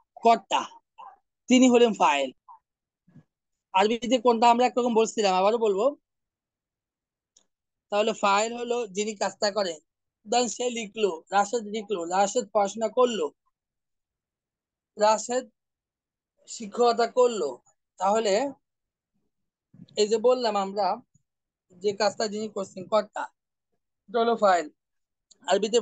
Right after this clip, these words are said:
ফাইল চিনার জন্য আমরা বললাম ভার্ব এর শব্দ হলো চোদ্দটা। চোদ্দটার মধ্যে আমরা দুটা কথা বাদ দিলাম,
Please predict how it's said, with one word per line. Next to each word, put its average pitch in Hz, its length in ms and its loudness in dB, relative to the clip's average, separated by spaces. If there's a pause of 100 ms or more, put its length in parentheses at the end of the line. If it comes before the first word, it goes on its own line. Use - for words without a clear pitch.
ফাইল 220 260 2
চিনার 240 320 -6
জন্য 233 200 -4
আমরা 214 200 0
বললাম 233 300 0 (1200)
ভার্ব 214 380 0 (280)
এর 208 140 -2 (1000)
শব্দ 208 280 -2 (120)
হলো 226 140 -2 (100)
চোদ্দটা। 180 380 -4 (1200)
চোদ্দটার 262 500 0
মধ্যে 269 240 -2
আমরা 254 260 -4
দুটা 220 300 -8
কথা 226 220 -2
বাদ 220 160 2 (100)
দিলাম, 156 220 -4